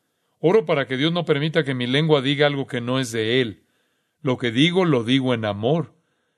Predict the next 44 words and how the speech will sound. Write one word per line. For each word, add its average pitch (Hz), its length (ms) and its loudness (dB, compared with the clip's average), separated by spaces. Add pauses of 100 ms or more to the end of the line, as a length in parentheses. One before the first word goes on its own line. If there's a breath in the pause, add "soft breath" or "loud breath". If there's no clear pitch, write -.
(160)
Y 135 100 -6
sin 139 200 -2
embargo, 151 340 2
con 139 160 -2
valentía 127 480 0
que 147 140 -2
solo 156 300 2
puede 147 200 2
ser 135 240 0
mía 156 240 0
a 127 80 -2
partir 151 320 0
del 147 140 0
estudio 139 380 -4
de 131 60 2
la 117 140 0
palabra 117 420 0
de 107 140 -4
Dios. 113 460 -4 (800)
Y 156 140 0
confío 165 520 0
en 196 100 -2
que 156 140 2
lo 135 180 2
escuchen 127 680 -4
de 117 160 0
esa 120 240 -2
manera. 117 520 -4 (840)
No 151 120 0
es 180 140 0
una 208 160 2
reflexión 160 560 0
sobre 156 240 0
la 127 140 2
salvación 123 560 0
y 151 40 0
la 135 140 2
genuinidad 123 680 0
de 143 100 -4
muchas 143 360 -4
personas 135 500 -4
que - 80 -10
están 131 280 -4
involucradas. 113 880 -2